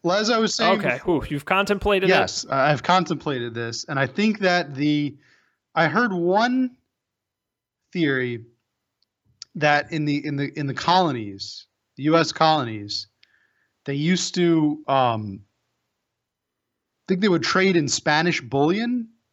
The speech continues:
Speaker 1: like gold
Speaker 2: Mm-hmm.
Speaker 1: and silver, right? Or gold, mostly. And the
Speaker 2: Yep.
Speaker 1: S is supposed to be for Spanish. Or, uh, maybe,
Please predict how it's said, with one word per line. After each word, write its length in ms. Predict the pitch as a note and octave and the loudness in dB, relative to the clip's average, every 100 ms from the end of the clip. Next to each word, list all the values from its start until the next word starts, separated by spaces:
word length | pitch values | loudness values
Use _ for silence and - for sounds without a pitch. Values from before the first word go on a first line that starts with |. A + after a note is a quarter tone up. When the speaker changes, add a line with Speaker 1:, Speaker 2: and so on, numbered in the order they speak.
| _ - | _ -8
Speaker 1:
like 200 | A#2+ A2 | -8 -4
gold 500 | C#3 D3 F3 A3 - _ _ _ - | 0 2 2 0 -6 _ _ _ -6
Speaker 2:
Mm-hmm. 140 | D#3+ D3+ | -4 -2
Speaker 1:
and 80 | |
silver, 540 | D3+ D#3+ E3+ F#3 A#3 A3+ | 0 2 2 2 0 0
right? 320 | D3 F3 G3+ - _ _ _ | 2 2 0 -6 _ _ _
Or 80 | D3 | -8
gold, 460 | B2+ D3 E3 F#3+ F#3+ _ _ - | -2 2 4 2 -2 _ _ -2
mostly. 520 | E3 F3+ A3+ G#3 G#3 - _ _ _ _ _ - | 0 2 2 0 0 -4 _ _ _ _ _ -2
And 200 | C#3+ C#3 | 0 2
the 80 | |
Speaker 2:
Yep. 180 | D3 D#3 | 0 2
Speaker 1:
S 320 | G3 F3 - | 2 2 0
is 100 | D#3 | -6
supposed 340 | - D#3+ D3 - | -6 -4 -4 -4
to 60 | |
be 140 | C3+ D3 | -6 -6
for 160 | - B2+ | -6 -8
Spanish. 800 | - - C3+ D#3 G#3 - - - _ _ _ _ _ _ _ _ _ _ _ _ _ _ _ _ _ _ - | -8 -2 0 0 0 -4 -8 -14 _ _ _ _ _ _ _ _ _ _ _ _ _ _ _ _ _ _ -2
Or, 180 | D#3 | 0
uh, 120 | C#3+ D3+ | 0 0
maybe, 280 | E3+ F#3 | 0 -2